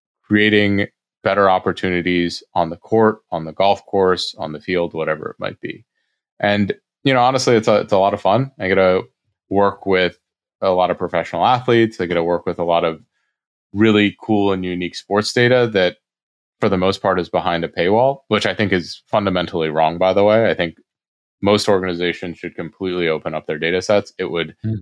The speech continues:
Speaker 1: advance almost all sports tremendously in a very
Speaker 2: Hmm.
Speaker 1: rapid period of time.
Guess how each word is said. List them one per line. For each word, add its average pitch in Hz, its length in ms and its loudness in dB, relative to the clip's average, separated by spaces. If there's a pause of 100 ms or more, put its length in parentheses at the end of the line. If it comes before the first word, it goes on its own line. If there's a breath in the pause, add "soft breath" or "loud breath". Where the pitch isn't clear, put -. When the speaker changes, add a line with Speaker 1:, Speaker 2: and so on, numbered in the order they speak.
(120)
Speaker 1:
advance 92 640 -2 (380)
almost 120 360 2
all 90 160 4
sports - 480 -4 (160)
tremendously 87 720 -4
in 82 100 -4
a 78 60 -4
very 78 240 -2
Speaker 2:
Hmm. 78 80 -2
Speaker 1:
rapid 78 320 -2
period 50 300 -8
of - 80 -20
time. - 260 -6